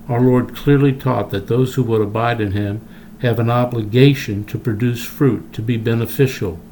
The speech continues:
In John fifteen, verses one and five, Jesus said, "I am the true vine, my Father is the vine dresser. Every branch in me that does not bear fruit, he takes away.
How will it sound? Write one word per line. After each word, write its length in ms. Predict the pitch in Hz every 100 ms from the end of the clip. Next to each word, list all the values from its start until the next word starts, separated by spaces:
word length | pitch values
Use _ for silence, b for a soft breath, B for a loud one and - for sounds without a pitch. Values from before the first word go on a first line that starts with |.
| - B B B B B 139
In 120 | 107
John 360 | 135 135 120
fifteen, 600 | - 135 135 - 135 123
verses 300 | 107 107 104
one 240 | 104 113 110
and 100 | 107
five, 440 | 127 120 107 95
Jesus 400 | 113 110 110 113
said, 340 | - 117 110 - B B B B B
"I 200 | 127 127
am 240 | 123 127 120
the 80 | 104
true 280 | - 127
vine, 400 | 123 123 120 117
my 140 | 117 104
Father 480 | - 120 117 107 107
is 120 | 104
the 120 | 104
vine 240 | 117 120
dresser. 460 | 104 98 92 - 90 - B B B B B -
Every 240 | 120 135 123
branch 420 | 127 127 127 -
in 100 | 110
me 180 | 120 123
that 200 | 110 -
does 220 | 98 107
not 260 | 110 120
bear 160 | 127 120
fruit, 380 | - 120 117 117
he 100 | 113
takes 340 | 127 113 -
away. 440 | 113 113 110 95